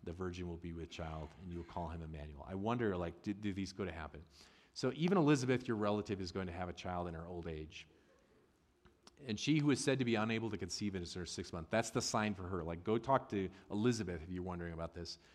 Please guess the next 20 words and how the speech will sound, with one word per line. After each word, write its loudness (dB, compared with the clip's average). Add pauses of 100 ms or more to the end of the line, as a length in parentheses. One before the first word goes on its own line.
(960)
"For 0
no 4
word 4
from -4
God 0
will -6
ever -6
fail. -10 (1000)
I'm -2
the 2
Lord's 0
servant," -2
Mary -6
answered. -8 (540)
"May 0
the 0
Lord 0
be 0 (140)
to -6
me, -6